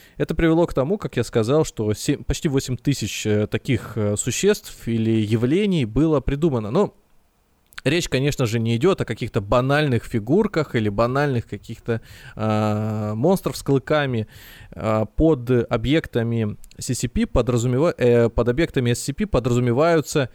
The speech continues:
явления, предметы. Это может быть населенный пункт, это может быть какое-нибудь озеро, река, все что угодно.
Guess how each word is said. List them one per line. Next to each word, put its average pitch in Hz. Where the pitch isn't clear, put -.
явления, 113
предметы. 117
Это 113
может 143
быть 156
населенный 147
пункт, 123
это 123
может 135
быть 139
какое-нибудь 143
озеро, 131
река, 127
все 143
что 143
угодно. 135